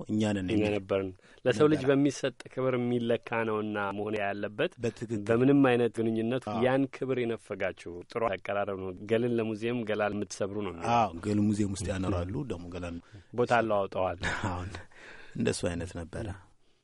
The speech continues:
Speaker 2: ያንተው ዝግጅት ላይ በመድረክ ያቀረብከውን ተመልክቻለሁ። ለዚህ ፕሮግራም እንዲስማማ አሳጥር ስላልኩህ እንደው
Speaker 1: አዎ።
Speaker 2: ነጥቦችን እያነሳህ ነው። ረጅም ነው።
Speaker 1: አዎ።
Speaker 2: በትረካ መልክ በቃልህ ነው የምትወጣው።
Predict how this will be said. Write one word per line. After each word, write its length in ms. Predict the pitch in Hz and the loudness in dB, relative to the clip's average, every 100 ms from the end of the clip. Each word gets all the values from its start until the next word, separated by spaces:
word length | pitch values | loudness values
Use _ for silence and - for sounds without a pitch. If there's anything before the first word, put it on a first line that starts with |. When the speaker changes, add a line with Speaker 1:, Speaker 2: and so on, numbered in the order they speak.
| _ - 101 95 - | _ -20 -18 -12 2
Speaker 2:
ያንተው 440 | 131 123 127 143 | 6 6 6 4
ዝግጅት 380 | 117 110 104 101 | 2 0 -2 -2
ላይ 220 | 104 98 95 | 0 0 2
በመድረክ 380 | 104 113 110 110 | 2 4 6 4
ያቀረብከውን 720 | 98 - 98 98 - 101 92 | 2 2 0 0 0 0 0
ተመልክቻለሁ። 760 | 90 90 85 - - 92 92 95 | -2 -4 -6 -8 -6 -4 -2 0
ለዚህ 260 | 95 92 92 | -2 -2 -4
ፕሮግራም 340 | - 92 92 | -4 -2 0
እንዲስማማ 520 | 95 90 - 92 90 90 - | 0 -4 -4 -4 -2 -4 -2
አሳጥር 480 | 95 92 92 - 107 | -4 -2 -4 -2 -4
ስላልኩህ 500 | 95 85 87 90 92 | -4 -6 -6 -4 -4
እንደው 220 | 95 90 90 | -2 -2 -2
Speaker 1:
አዎ። 160 | 104 | 0
Speaker 2:
ነጥቦችን 500 | 98 95 98 92 - | 0 0 -2 -4 -4
እያነሳህ 520 | 92 87 90 - 92 101 | -2 -2 -4 -4 -4 -2
ነው። 120 | 175 175 | -4 0
ረጅም 440 | 104 98 104 98 92 | 0 2 0 2 2
ነው። 140 | 127 202 - 104 | 0 -2 -8 0
Speaker 1:
አዎ። 280 | 104 101 95 90 | 2 4 2 2
Speaker 2:
በትረካ 600 | 98 - 98 98 92 90 | 0 0 0 0 0 0
መልክ 240 | 95 98 | -2 -2
በቃልህ 400 | 98 92 92 90 87 | -2 -2 0 0 -2
ነው 100 | 85 | -6
የምትወጣው። 640 | 85 - 90 82 - 82 | -8 -8 -6 -6 -8 -14